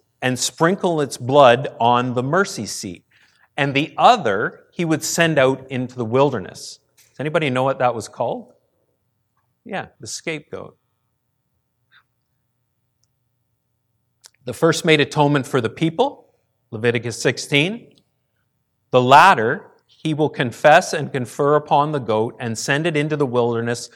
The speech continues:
to bear the iniquities of the people. Now, we just read that the blood of bulls and goats does not take away sin.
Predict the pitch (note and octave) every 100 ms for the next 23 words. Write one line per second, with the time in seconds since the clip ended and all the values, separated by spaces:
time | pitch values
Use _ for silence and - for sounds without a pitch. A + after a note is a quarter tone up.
0 | - _ - A#2 B2+ B2+ C#3 C3 A2 A2
1 | C3+ - D3 C#3+ C3+ - A2+ A2+ - B2+
2 | A#2 F#2+ F2 _ _ _ _ _ _ _
3 | _ _ _ _ _ _ _ _ _ A2+
4 | A2+ A#2 A#2 E3+ - - C#3+ B2 G2+ A#2+
5 | G#2+ - G#2 G2 A2 B2+ D#3 - A2 F#2
6 | A2+ A#2 C3 C#3+ G#2 F#2 G2 G#2+ - G2+
7 | G2 G2 A2 - - G2+ G#2 F#2 F2 F#2
8 | - - F3+ B2+